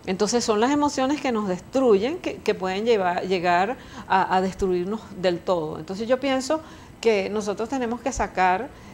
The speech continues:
eh, ese miedo que nos paraliza y empezar a generar la capacidad de reclamar nuestros derechos, en primer lugar, de manera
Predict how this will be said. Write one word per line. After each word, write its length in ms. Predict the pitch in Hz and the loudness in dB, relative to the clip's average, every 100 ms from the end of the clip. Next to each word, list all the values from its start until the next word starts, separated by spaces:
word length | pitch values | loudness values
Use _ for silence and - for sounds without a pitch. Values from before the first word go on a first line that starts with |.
| - | -4
eh, 520 | 196 180 170 160 - | -2 0 0 -4 -2
ese 260 | 196 196 247 | -2 0 0
miedo 460 | 254 254 226 240 | 0 2 2 2
que 100 | 254 | 0
nos 140 | 220 - | -4 -2
paraliza 640 | 185 170 180 226 185 233 277 - - - - - | 0 0 0 -4 -4 -6 -6 -12 -20 -20 -20 -4
y 140 | 220 | 2
empezar 640 | 214 196 180 - 180 226 - | 2 2 -2 4 4 4 2
a 100 | 233 | 0
generar 800 | 202 214 196 180 170 190 254 370 - - - - | 0 -2 0 0 2 4 2 0 -8 -20 -20 -6
la 300 | 196 190 185 | 0 2 2
capacidad 880 | 180 - 170 - 180 180 220 330 330 | 0 -2 -2 2 4 4 4 4 0
de 540 | 208 185 196 185 185 - - | -6 -2 0 0 -2 -8 -6
reclamar 880 | 175 190 - 180 170 180 254 339 - | -2 -2 0 0 2 0 0 -2 -2
nuestros 480 | 190 175 - 151 151 | -2 -2 -4 -4 0
derechos, 720 | 147 135 127 - - - - - - - | 0 0 -2 -8 -14 -14 -16 -18 -18 -8
en 140 | 170 | -4
primer 280 | 160 165 156 | 0 0 0
lugar, 340 | 165 165 131 - - - - - | 2 2 0 -2 -12 -20 -16 2
de 200 | 170 214 | 6 6
manera 480 | 214 214 240 302 | 4 0 0 0